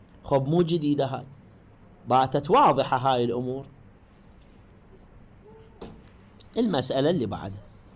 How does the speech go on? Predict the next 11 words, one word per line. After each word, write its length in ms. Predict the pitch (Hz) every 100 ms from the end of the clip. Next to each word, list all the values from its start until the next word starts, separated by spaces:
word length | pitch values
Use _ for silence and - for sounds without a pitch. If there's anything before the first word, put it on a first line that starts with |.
| -
قال: 340 | 240 226 220 214 202 196 - - -
"إذا 220 | 220 214
اجتمع 840 | 190 - 233 254 220 180 185 175 165
الأجداد 800 | 170 165 165 147 202 208 180
من 200 | 165 160 156
قبل 360 | 202 208 214
الأم 400 | 202 196 160 110 - - - - - - - - - -
والأخوة 840 | 185 196 - 247 - 196 151 147
من 200 | 165 170
قبل 380 | 240 285 285 302
الأب 440 | 220 - 123 107